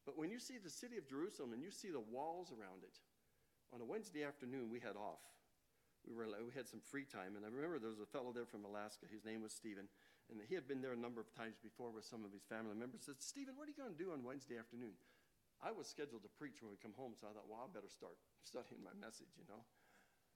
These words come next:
He said, "I'm gonna walk on top of the walls around part of the city of Jerusalem." <laughs> I said, "Really?" He goes, "Yeah, you're allowed to do that. Certain parts of it, not all of it, 'cause it's in four different sections, and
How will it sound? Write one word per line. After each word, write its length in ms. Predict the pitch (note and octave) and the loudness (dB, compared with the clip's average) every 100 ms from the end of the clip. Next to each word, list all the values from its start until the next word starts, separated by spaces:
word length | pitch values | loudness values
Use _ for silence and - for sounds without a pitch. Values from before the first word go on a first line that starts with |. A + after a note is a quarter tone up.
| - - - D3+ | -20 -20 -8 -6
He 80 | |
said, 160 | D3+ - | -4 -2
"I'm 160 | C3+ G3 | -2 0
gonna 160 | B2 | -2
walk 480 | G#2+ B2 D3 E3 - | 0 0 2 0 -6
on 160 | G#2 A2 | -8 -8
top 320 | - C#3+ C#3+ C3 | -2 -2 -2 -6
of 160 | B2 | -4
the 80 | A#2 | -2
walls 500 | A2+ C3 G2+ G#2+ - A#2 | 0 0 0 -2 -6 -8
around 400 | G#2+ G#2+ G#2+ - | -4 -4 -6 -6
part 240 | A#2+ A#2+ | -6 -6
of 80 | A2 G2+ | -8 -12
the 80 | |
city 240 | - A#2+ A2 | -8 -4 -4
of 140 | F2 | -6
Jerusalem." 500 | G2+ G#2+ A#2+ - E2+ D#2+ - - - - - - - | -8 -6 -6 -8 -14 -16 -20 -20 -20 -20 -20 -20 -20
<laughs> 40 | - | -20
I 80 | - | -10
said, 180 | - - - | -8 -8 -4
"Really?" 300 | F4 A4 A4 - | 0 0 -2 -8
He 40 | |
goes, 140 | - - | -10 -8
"Yeah, 140 | C4+ | -6
you're 160 | E4+ A3 | -6 -4
allowed 300 | A3 - - | -4 -4 -8
to 60 | - | -10
do 60 | - | -10
that. 160 | - - - | -12 -12 0
Certain 260 | F#3+ - | 0 0
parts 320 | - A#2 - | 0 0 0
of 80 | F#2 | -8
it, 80 | - - - - | -12 -18 -20 -6
not 160 | - C3+ | -2 0
all 180 | A2 E2+ | 0 -2
of 80 | |
it, 80 | G2+ - - - - _ | -8 -14 -20 -20 -20 _
'cause 180 | A#2+ G#2 | -6 -6
it's 180 | - G#2 | -8 -10
in 80 | - | -4
four 160 | A#2+ | -2
different 240 | G#2+ G#2 - | -2 -4 -6
sections, 420 | - - A3 G#3 | -6 -6 -8 -8
and 140 | G3 | -10